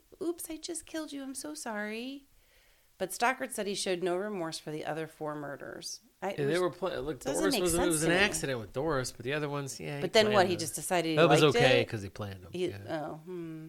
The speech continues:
Speaker 1: With that, he lingered momentarily and turned and left, agreeing to come back that afternoon, allowing the troopers to get their arrest warrant. 'Cause remember,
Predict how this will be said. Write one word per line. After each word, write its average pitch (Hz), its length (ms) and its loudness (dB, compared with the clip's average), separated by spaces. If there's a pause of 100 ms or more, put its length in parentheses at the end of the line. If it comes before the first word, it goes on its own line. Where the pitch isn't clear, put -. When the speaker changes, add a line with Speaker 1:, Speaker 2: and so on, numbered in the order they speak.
(140)
Speaker 1:
With 262 220 0
that, 208 280 8
he 220 140 -4
lingered 240 340 -2
momentarily 190 680 0
and 165 100 -2
turned 165 280 -6
and 156 160 -8
left, 151 340 -8
agreeing 185 380 0
to 180 60 -6
come 185 200 -4
back 151 220 -4
that 151 160 -4
afternoon, 156 760 -4 (320)
allowing 165 440 2
the 180 80 -2
troopers 156 400 -8
to - 100 -10
get 139 220 -8
their 135 180 -6
arrest 147 320 -4
warrant. 123 320 -10
'Cause 151 160 -12
remember, 156 580 2